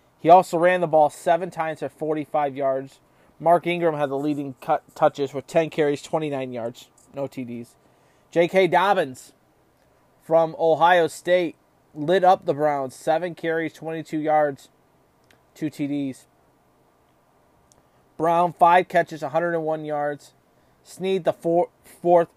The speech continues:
four catches, sixty-four yards, one T D. Andrews, five catches, fifty-eight yards,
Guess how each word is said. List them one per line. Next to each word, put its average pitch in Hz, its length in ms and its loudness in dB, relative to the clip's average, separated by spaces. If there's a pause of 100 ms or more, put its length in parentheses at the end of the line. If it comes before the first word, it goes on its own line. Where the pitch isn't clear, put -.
four 180 180 0
catches, 165 360 -4
sixty-four 165 560 -8
yards, 147 300 -4
one 151 220 -10
T 147 180 -4
D. 147 240 -6 (1080)
Andrews, 175 580 -4 (2500)
five 185 340 4
catches, 165 520 -4 (340)
fifty-eight 170 500 -4
yards, 151 540 -2